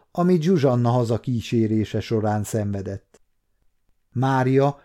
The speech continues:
férjével ellentétben mély együttérzést mutatott a fiatalokkal. A királynő Zágrábban maradt, itt várta, hogy férje, Zsigmond király csatlakozzék hozzá.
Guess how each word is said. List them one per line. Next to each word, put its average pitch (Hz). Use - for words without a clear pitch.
férjével 135
ellentétben 143
mély 165
együttérzést 113
mutatott 120
a 110
fiatalokkal. 104
A 151
királynő 202
Zágrábban 117
maradt, 123
itt 175
várta, 131
hogy 131
férje, 151
Zsigmond 151
király 131
csatlakozzék 104
hozzá. 95